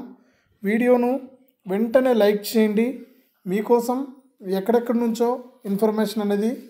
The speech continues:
గ్యాదర్ చేసి మీకు అందిస్తున్నాను కాబట్టి వెంటనే మన వీడియోను లైక్ చేయండి. లైక్ చేయట్లేదు, దయచేసి లైక్ చేయండి. అలాగే ఇంకా మీరు మన ఛానల్ను సబ్స్క్రైబ్ చేసుకోకుండా ఉంటే ఈ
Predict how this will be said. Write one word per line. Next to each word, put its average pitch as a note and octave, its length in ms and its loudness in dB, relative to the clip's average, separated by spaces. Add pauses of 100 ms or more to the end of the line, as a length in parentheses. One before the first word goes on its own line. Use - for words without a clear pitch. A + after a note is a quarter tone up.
(260)
గ్యాదర్ F#3 340 0
చేసి G3 320 -2 (540)
మీకు G3 240 -2 (320)
అందిస్తున్నాను G3 580 -2
కాబట్టి F#3 340 -2 (540)
వెంటనే G#3+ 380 0 (140)
మన F#3+ 140 2 (120)
వీడియోను G#3+ 400 2 (640)
లైక్ G#3+ 280 4
చేయండి. A3 340 2 (440)
లైక్ G3+ 300 2
చేయట్లేదు, G3 500 0 (320)
దయచేసి G3+ 500 -4
లైక్ F3 240 -2
చేయండి. F#3 320 -2 (560)
అలాగే G#3+ 300 0 (500)
ఇంకా A3 180 2 (100)
మీరు A3+ 180 2 (320)
మన F#3 120 0 (140)
ఛానల్ను A3 420 0
సబ్స్క్రైబ్ G3+ 440 -2
చేసుకోకుండా F#3+ 580 -4
ఉంటే A#3 180 0 (560)
ఈ B3 40 -2